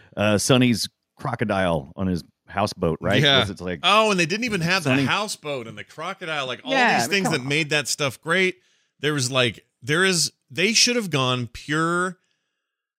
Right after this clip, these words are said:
Speaker 2: If he did it again today, I'll bet he'd do this. But I, they should have gone just, like, all in on this, the, some of the stuff that was kinda over the top and stupid about Miami Vice,
Speaker 1: Right.
Speaker 2: and just,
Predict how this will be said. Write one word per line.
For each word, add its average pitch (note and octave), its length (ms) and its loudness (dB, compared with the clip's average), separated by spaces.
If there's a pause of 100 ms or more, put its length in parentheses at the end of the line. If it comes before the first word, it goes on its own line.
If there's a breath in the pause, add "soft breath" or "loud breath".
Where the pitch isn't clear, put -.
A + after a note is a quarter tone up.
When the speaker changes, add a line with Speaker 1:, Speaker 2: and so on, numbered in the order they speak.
(240)
Speaker 2:
If E3 140 -2
he G#3+ 80 0
did B3+ 180 0
it C4+ 100 -4
again G3+ 200 2
today, C#3 220 4
I'll A#2+ 80 4
bet A#2 200 2
he'd G#2 160 -2
do F#2 140 0
this. - 360 -6 (120)
But B2 140 0
I, C3 160 0
they B2+ 160 0
should F3+ 240 0
have F#3+ 120 -2
gone C3 300 0
just, A2 220 -4
like, G2 160 -4 (160)
all C3+ 300 2
in G#2+ 420 -2
on F#2+ 460 -4 (300)
this, G#2 320 -4
the, G#2 200 -6
some C#3 220 2
of C3+ 60 -2
the C3 60 -2
stuff A2+ 260 0
that G#2 100 -4
was F#2 160 -2
kinda G#2+ 280 -2
over G#2+ 180 0
the G2+ 60 0
top G2 240 -2
and F2 120 -6
stupid F2+ 360 -2
about D#2+ 200 -4
Miami D#2+ 280 -4
Vice, C#2 320 -6 (160)
Speaker 1:
Right. D2 120 -16 (160)
Speaker 2:
and B2 140 -2
just, C3 240 0